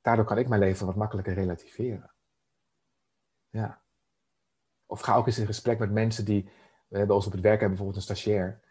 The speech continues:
En die heeft vorige week, eh, verzonnen dat hij corona had. Waardoor iedereen die met hem in contact is geweest die dag, een paar dagen thuis moest blijven. Dat betekent ook dat de groep waar hij mee werkte, dat waren een groep gedementerende ouderen.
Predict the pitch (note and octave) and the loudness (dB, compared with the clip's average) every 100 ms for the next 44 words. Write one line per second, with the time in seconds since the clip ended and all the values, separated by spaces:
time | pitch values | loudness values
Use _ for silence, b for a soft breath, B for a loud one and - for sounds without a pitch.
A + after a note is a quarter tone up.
0 | _ _ _ _ G#2 G2 F2+ F#2 - G2+ | _ _ _ _ -6 -4 -2 -4 -6 -6
1 | F#2 F#2 F2+ F2+ F2 F#2+ F2 F2 F2 _ | -4 -2 0 0 0 -2 -4 -4 -8 _
2 | _ - G#2 - C3 A2+ G2+ F#2+ - G2 | _ -2 0 4 4 4 2 -2 -2 2
3 | A#2+ B2 E2 F2+ D#3 - _ _ _ _ | 2 2 -4 -8 -10 -14 _ _ _ _
4 | _ _ G#2 G#2 G#2 C3 B2 G2+ G#2 G#2 | _ _ -2 0 2 2 2 2 2 0
5 | G#2 G#2 A2+ G#2 G2 F#2+ C#3 G#2+ - F#2 | -2 0 0 -2 -2 0 -2 -2 -6 -2
6 | E2+ F#2 - F#2 F2 A#2 - - b b | -2 -2 -4 0 0 0 -6 -20 b b
7 | b b b - A#2 A2+ F2+ - C3+ B2+ | b b b -4 2 4 4 0 -2 -2
8 | F2+ - E2+ - - _ _ _ _ _ | -4 -10 -12 -12 -18 _ _ _ _ _
9 | _ _ - A#2 A2 - B2 A2+ C3 - | _ _ -8 2 2 2 4 4 4 -6
10 | - G#2 A2 - D3+ C#3+ G2+ G2 F#2 F2+ | -12 -8 -6 0 2 4 2 2 2 2
11 | E2+ F2 A#2+ G2+ F#2+ F#2 F2 - - A2 | 0 -2 -4 0 2 0 -2 -12 -10 -8
12 | A2 G#2 G2 F#2+ B2+ A2+ F#2+ F#2 A#2+ G2 | -4 0 2 0 0 0 2 2 0 0
13 | F#2+ D#3+ | -2 -2